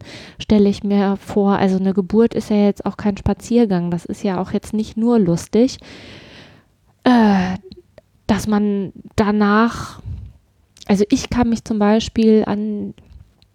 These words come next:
den Tag danach, das habe ich nicht mehr auf dem Schirm, was da alles gewesen ist, weil man ja auch so von körpereigenen Hormonen geflutet wird.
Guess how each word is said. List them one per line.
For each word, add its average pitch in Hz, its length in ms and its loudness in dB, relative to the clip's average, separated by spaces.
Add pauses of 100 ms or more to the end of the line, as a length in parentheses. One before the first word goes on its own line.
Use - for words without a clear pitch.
(800)
den 180 160 2
Tag - 380 -2
danach, 185 640 -2 (580)
das - 280 -8
habe 190 140 4
ich 196 120 0
nicht 208 200 -2
mehr 208 260 0 (320)
auf 202 220 0
dem 202 420 -2 (180)
Schirm, 180 480 0
was 180 320 -4
da 175 140 0
alles 185 340 0
gewesen 180 520 0
ist, 180 240 -6
weil 185 120 -2
man 190 200 0
ja 185 180 -2
auch 185 140 -4
so 233 440 -2 (480)
von 208 180 -2
körpereigenen 208 1160 0
Hormonen 202 600 -2
geflutet 226 760 -4
wird. 240 420 0